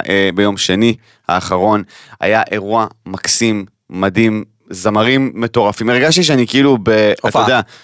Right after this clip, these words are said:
Speaker 1: הופעה מטורפת. נרקיס, ועדן חסון, והראל, אה, סקאט, אה, ו-, אה, שמעון בוסקילה, ושלומי שבת, וכאילו, וואו.
Speaker 2: אני לא הבנתי.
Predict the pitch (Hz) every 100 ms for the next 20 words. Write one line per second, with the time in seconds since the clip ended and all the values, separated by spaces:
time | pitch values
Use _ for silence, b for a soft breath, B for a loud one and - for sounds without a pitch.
0 | B - 120 - 143 147 135 139 147 143
1 | 143 123 120 110 107 - 131 110 - 101
2 | 101 101 110 117 - - 117 107 107 101
3 | 104 104 117 113 - 101 110 110 110 -
4 | _ - - 127 117 110 - B B B
5 | - 107 110 107 107 92 117 110 107 107
6 | 104 85 104 107 - 135 131 113 - 170
7 | 196 151 - - 113 - 123 120 120 143
8 | 175 165 - b b _ 104 120 135 131
9 | 123 151 143 127 127 135 147 147 110